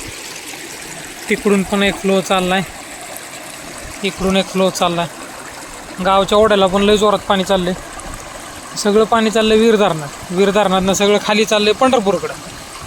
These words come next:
नीरा नदीकडं. Already तिकडे पाणी भरपूर, पाऊस भरपूर पडलाय पंढरपूर साईडला.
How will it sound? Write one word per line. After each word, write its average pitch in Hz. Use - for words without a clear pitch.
नीरा 190
नदीकडं. 160
Already 190
तिकडे 220
पाणी 214
भरपूर, 202
पाऊस 208
भरपूर 190
पडलाय 190
पंढरपूर 175
साईडला. 175